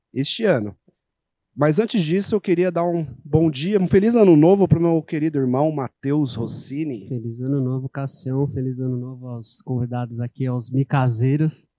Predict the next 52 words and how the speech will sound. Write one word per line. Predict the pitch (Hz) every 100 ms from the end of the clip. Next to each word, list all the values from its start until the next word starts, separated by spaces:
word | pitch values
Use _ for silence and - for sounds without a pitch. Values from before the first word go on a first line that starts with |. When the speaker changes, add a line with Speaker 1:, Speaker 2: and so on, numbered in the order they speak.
| _
Speaker 1:
Isso | 120 139 - 104
aí. | 143
Speaker 2:
Hoje | 180 214 208
eu | 196
vou | 202
fazer | - 170 185
o |
papel | - 175 175 175
do | 170
burrão | 175 190 233 135 147 135
aqui. | 120 120
Eu |
não | 120
sei | 139 - 160 - _
porra | 175 185 180
nenhuma | 156 143 135
de | 127
marketing. | 117 120 143 185 - 180 190
Eu | -
vou | 135 147
só | - 156
fazer | 170 165 170
as |
perguntas | - 165 151 147 147 139
aqui | 143 -
de | 131
Speaker 1:
Isso. | 123 117
Speaker 2:
leigo. | 127 147 170 - _ _ _
Speaker 1:
E | 135
pra | -
começar | 202 233 214 214
dois | 220
mil | 214
e | 208
vinte | 202
e |
três, | - 190 196
a |
gente | 185
vai | 185
pedir | 202 170 185
pra | 190
você | 185 165
começar | 180 196 185 165 208 247
a |
falar | - 202
um | 196
pouquinho | 226 180 - 214
mais | 196
longe | 180 175
do |
microfone, | 170 156 147 147 156 220